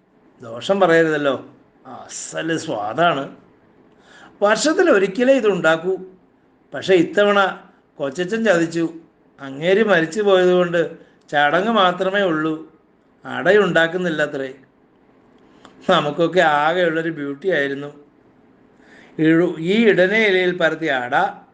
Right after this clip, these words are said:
ഇനിയിപ്പോൾ ഇവൾ കാലിൽ വീണ് നമസ്കരിക്കുമോ എന്ന് ആർക്കറിയാം, നോക്കാം. ഒരു മനസുഖം, അവളിന്ന് ലീവ് എടുത്തിട്ടുണ്ട്.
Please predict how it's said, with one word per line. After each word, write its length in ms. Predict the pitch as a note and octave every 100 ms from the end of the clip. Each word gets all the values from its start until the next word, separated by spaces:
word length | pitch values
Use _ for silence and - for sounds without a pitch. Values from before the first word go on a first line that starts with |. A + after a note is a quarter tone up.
| _ _ _ _ _ _
ഇനിയിപ്പോൾ 800 | C#3 C3+ F3+ F3 F3+ E3 D3+ D#3+ - _ _
ഇവൾ 260 | C#3+ D3 G#3+
കാലിൽ 540 | G#3+ E3+ D#3+ F#3 B3
വീണ് 240 | A3 F#3+ F#3
നമസ്കരിക്കുമോ 1000 | F3+ D#3 D#3 G3 F#3+ F#3+ G#3 F#3+ F#3 F#3
എന്ന് 120 | D#3+
ആർക്കറിയാം, 1000 | B2+ A#2 A#2+ C#3+ G3 C#3+ C3+ C#3+ C#3 C3
നോക്കാം. 540 | A2+ A2+ F3 A#3 - - _ _ _ _ _ _ _ _ _ - - C#3+
ഒരു 180 | E3+
മനസുഖം, 680 | A#3+ A3+ G3+ E3+ G#3 G3 - - _ _ _
അവളിന്ന് 400 | C#3 D#3 A3+ A#3
ലീവ് 240 | G3 F3 A3
എടുത്തിട്ടുണ്ട്. 600 | A3 F#3 F3 E3 C#3+